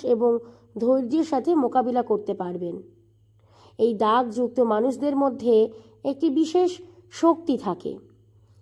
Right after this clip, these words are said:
এরা আবেগগতভাবে গভীর এবং সংবেদনশীল হন। বাইরের জগতের সঙ্গে যুক্ত হয়ে স্বপ্ন পূরণ করতে পারেন খুব সহজেই। অন্যদের জন্য সহানুভূতি, ভালোবাসা সত্ত্বেও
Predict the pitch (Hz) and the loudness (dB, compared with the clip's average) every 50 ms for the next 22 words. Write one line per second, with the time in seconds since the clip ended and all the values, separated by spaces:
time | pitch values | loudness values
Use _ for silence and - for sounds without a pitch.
0 | _ _ 262 254 269 277 269 277 - 226 226 226 220 285 302 - - 285 277 269 | _ _ 2 4 4 2 2 0 0 0 2 2 2 0 -2 0 2 2 2 2
1 | 277 285 247 269 269 254 277 240 208 226 220 220 240 311 349 359 - - - - | 2 0 2 2 0 0 0 2 6 6 6 8 8 4 4 4 0 -8 -16 -20
2 | - - _ - - 208 208 214 247 247 247 233 233 - - - _ - - - | -20 -20 _ 0 4 4 6 8 8 6 6 4 -4 -10 -20 -20 _ -20 -4 0
3 | 220 214 220 226 220 226 220 214 214 240 254 262 247 - - - 185 180 190 185 | 0 2 2 4 4 4 4 4 4 2 2 0 -4 -6 -4 -4 -2 -2 -2 -4
4 | 185 - 165 170 170 170 185 175 - - _ _ _ _ _ _ _ _ _ _ | -6 -6 -8 -6 -6 -8 -10 -12 -16 -20 _ _ _ _ _ _ _ _ _ _
5 | _ _ _ _ _ _ _ - 214 226 226 240 262 320 349 285 349 370 359 381 | _ _ _ _ _ _ _ -2 2 4 6 6 6 6 4 4 4 4 4 6
6 | 370 381 381 370 381 381 381 381 392 381 269 294 285 - - - 330 339 330 359 | 4 4 2 4 4 4 4 4 2 2 0 0 -2 -4 -4 -2 0 2 2 4
7 | 320 247 247 294 349 - - - - _ _ _ - - - 302 294 285 285 302 | 6 6 6 6 4 -2 -10 -20 -20 _ _ _ -20 -4 0 2 2 2 2 2
8 | 330 349 311 330 330 339 339 330 311 320 294 - - 311 302 311 277 247 254 311 | 0 2 2 0 0 0 0 -2 0 -2 -4 -2 -2 -4 -2 2 2 2 2 2
9 | 339 349 349 - 320 254 - - 277 254 240 302 320 240 247 214 151 - - - | 0 -2 -2 -4 -6 -6 -4 -6 -6 -4 -2 -4 -4 0 0 -2 -2 -2 -8 -12
10 | - _ - _ _ _ _ _ _ _ _ _ _ _ _ - 226 240 247 247 | -20 _ -20 _ _ _ _ _ _ _ _ _ _ _ _ -2 0 0 2 0
11 | 247 233 262 247 214 233 240 233 247 269 302 - - 254 226 226 254 254 262 262 | 0 0 0 -2 2 4 4 4 4 2 -2 -2 -2 -2 0 0 0 0 0 0
12 | 240 269 262 262 277 285 285 262 240 226 220 233 226 254 254 254 269 262 262 254 | -2 -2 -4 -4 -4 -4 -4 -2 -2 0 0 2 2 0 0 0 -2 -4 -2 -4
13 | 247 247 247 - - 370 294 277 | -4 -4 -4 -4 -2 0 2 0